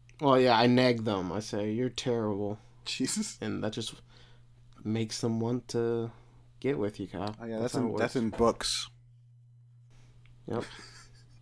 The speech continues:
Speaker 1: Pickup artists. That's where I learned all my ways.
Speaker 2: Oh, God.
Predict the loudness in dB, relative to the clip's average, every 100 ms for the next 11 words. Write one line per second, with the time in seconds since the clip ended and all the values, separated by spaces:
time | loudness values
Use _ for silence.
0 | -20 -20 -20 -20 -6 -4 -2 -2 0 0
1 | -2 -6 -10 -12 -20 -20 -20 -20 -14 -2
2 | 2 4 4 4 6 6 6 6 4 4
3 | 0 -6 -14 -20 -20 -20 -20 -20 -20 -20
4 | -14 -12 -8 -10